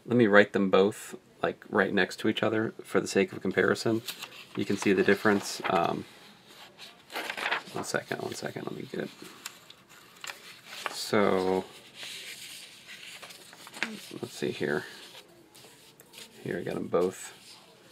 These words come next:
both next to each other. I got more room to write on this page. I'm gonna write the other one down here. You can compare, compare to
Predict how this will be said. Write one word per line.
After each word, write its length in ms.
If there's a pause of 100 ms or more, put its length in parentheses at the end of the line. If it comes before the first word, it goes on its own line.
(680)
both 260
next 340
to 120
each 320
other. 480 (800)
I 100
got 160
more 200
room 340
to 140
write 340
on 140
this 180
page. 600 (240)
I'm 60
gonna 160
write 280
the 100
other 140
one 120
down 200
here. 200 (840)
You 120
can 160
compare, 560 (4000)
compare 480
to 600